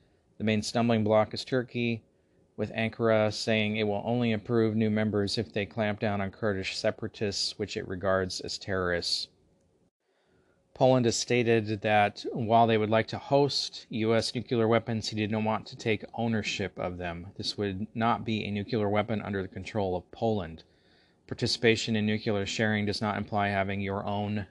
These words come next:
nuclear weapon," he said. Moving U S nuclear weapons into Poland could be a violation of the Nuclear Non-Proliferation Treaty, the N P T, and the nato Russia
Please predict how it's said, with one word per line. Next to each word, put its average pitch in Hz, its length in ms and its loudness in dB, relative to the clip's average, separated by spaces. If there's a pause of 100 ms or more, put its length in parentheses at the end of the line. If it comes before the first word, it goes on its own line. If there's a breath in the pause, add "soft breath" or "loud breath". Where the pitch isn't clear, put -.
nuclear 98 680 -4
weapon," 101 720 -2
he 98 160 -10
said. 92 420 -6 (840)
Moving 123 300 4
U 127 120 8
S 120 220 2
nuclear 123 340 2
weapons 123 320 2
into 113 140 2
Poland 120 400 0
could 120 160 -2
be 117 140 4
a 110 40 4
violation 110 600 4
of 101 160 0
the 104 100 -2
Nuclear 107 460 -2
Non-Proliferation 107 1120 -2
Treaty, 101 400 -2
the 98 160 -4
N 98 160 -8
P 101 200 -6
T, 101 500 -8
and 104 200 -4
the 104 60 -2
nato 101 340 0
Russia 98 560 0